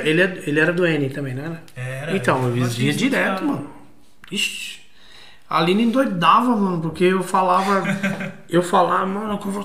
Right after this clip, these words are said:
Speaker 1: eu tava conversando com, com o Alexandre, Alexandre, e no Alexandre, Alexandre, você pode até perguntar qualquer dia pra ela, "Alexandre, Alexandre, mano, o que que você, que que tem com esse Alexandre, meu?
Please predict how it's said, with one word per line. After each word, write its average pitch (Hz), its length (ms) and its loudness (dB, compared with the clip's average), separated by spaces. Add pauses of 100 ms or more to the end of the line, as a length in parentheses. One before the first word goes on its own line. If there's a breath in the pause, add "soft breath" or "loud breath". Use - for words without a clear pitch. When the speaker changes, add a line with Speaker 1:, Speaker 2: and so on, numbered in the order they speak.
(100)
Speaker 1:
eu 202 80 -8
tava 196 260 -8
conversando 196 440 -2
com, 196 240 -4
com 190 160 -6
o 185 100 0
Alexandre, 208 720 -2
Alexandre, 214 680 -4 (260 loud breath)
e 208 80 -4
no 220 140 -2
Alexandre, 233 600 0
Alexandre, 202 380 4
você 202 120 -2
pode 208 180 -2
até 226 140 -4
perguntar 277 540 0
qualquer 165 220 -2
dia 151 140 -2
pra 139 140 -6
ela, 135 120 -10 (240 loud breath)
"Alexandre, 220 600 -4
Alexandre, 202 360 -6
mano, 226 260 4
o - 20 0
que 226 140 -2
que - 100 -10
você, 320 200 0
que - 300 -8
que - 120 -12
tem 277 180 -2
com 285 60 -6
esse - 140 -4
Alexandre, 320 540 0
meu? 277 340 -6